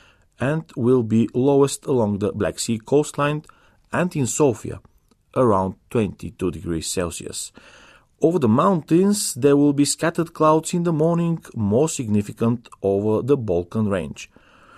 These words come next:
Cumulonimbus clouds will develop over the western part of the country in the afternoon,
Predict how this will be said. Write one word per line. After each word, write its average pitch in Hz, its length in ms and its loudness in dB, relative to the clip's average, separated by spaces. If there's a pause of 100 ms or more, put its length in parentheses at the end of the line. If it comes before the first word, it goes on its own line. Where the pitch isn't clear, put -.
(240)
Cumulonimbus 139 920 2
clouds - 640 0 (140)
will 165 260 4
develop 127 640 2
over 131 380 4
the 127 200 4
western 127 440 0
part 95 400 -2
of 101 100 -8
the 104 60 -6
country 139 600 -2
in 139 140 -4
the 135 140 0
afternoon, 104 560 -2